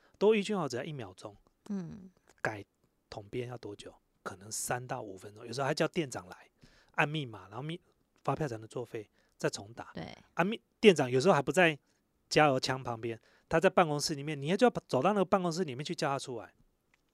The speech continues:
Speaker 1: 所以有时候有一些东西，为什么说S O P的流程很重要？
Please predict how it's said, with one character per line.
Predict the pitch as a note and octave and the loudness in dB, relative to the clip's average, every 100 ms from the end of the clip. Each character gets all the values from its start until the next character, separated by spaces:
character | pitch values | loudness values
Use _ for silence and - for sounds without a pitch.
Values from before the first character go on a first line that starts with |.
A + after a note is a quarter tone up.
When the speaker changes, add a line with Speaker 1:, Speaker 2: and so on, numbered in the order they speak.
| _ _ _ _ _ _ - - | _ _ _ _ _ _ -20 -16
Speaker 1:
所 | - A#3 | 8 8
以 | A#3+ | 10
有 | E3 | 6
时 | - | 8
候 | A#3 | 6
有 | G3+ F#3+ | 8 6
一 | |
些 | F#3 | 6
东 | F3+ F3 | 4 2
西， | F#3+ | 4
为 | G#3 | 2
什 | C#3+ | 2
么 | C3 | -2
说 | D3 E3+ | 0 0
S | E3 F3 D#3 | 0 0 2
O | D3 | 0
P | C#3+ D3+ | 0 -4
的 | |
流 | B2 A#2+ | -2 -6
程 | C#3+ A2 | -8 -10
很 | G2+ | -12
重 | G#2 B2 | -10 -8
要？ | B2 | -10